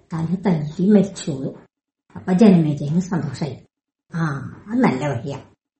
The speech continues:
എന്ന് പറഞ്ഞ് രാജ്യത്ത് തന്നെയുള്ള ഒരു സ്ഥലത്ത് യാഗശാല പണിയാണ്. അപ്പൊ പണിയുമ്പോ തന്നെ പല പല പല ദുശകനങ്ങളും കാണാൻ തുടങ്ങി.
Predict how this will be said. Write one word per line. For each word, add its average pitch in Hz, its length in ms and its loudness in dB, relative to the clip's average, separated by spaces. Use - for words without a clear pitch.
എന്ന് 160 160 -6
പറഞ്ഞ് 170 400 2
രാജ്യത്ത് 220 400 4
തന്നെയുള്ള 190 560 4
ഒരു 165 100 -4
സ്ഥലത്ത് 190 880 -4
യാഗശാല 175 680 2
പണിയാണ്. 220 600 6
അപ്പൊ - 560 -6
പണിയുമ്പോ 403 920 4
തന്നെ 208 400 4
പല 208 300 2
പല 196 300 2
പല 190 220 2
ദുശകനങ്ങളും 175 1040 2
കാണാൻ 175 340 2
തുടങ്ങി. 165 320 -4